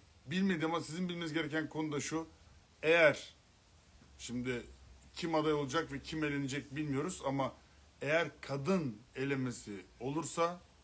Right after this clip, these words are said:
yani bir kadın elenirse ünlüler takımından aslında takımlar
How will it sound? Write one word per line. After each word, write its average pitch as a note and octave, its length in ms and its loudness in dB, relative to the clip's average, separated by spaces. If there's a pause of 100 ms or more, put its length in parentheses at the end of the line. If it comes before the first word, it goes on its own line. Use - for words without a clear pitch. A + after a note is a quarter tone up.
(1700)
yani A#2 280 -6
bir B2+ 140 -6
kadın C#3 300 -6
elenirse C#3 720 -2
ünlüler C3 300 -2
takımından B2 520 -4 (680)
aslında C#3+ 640 0 (520)
takımlar C#3+ 540 0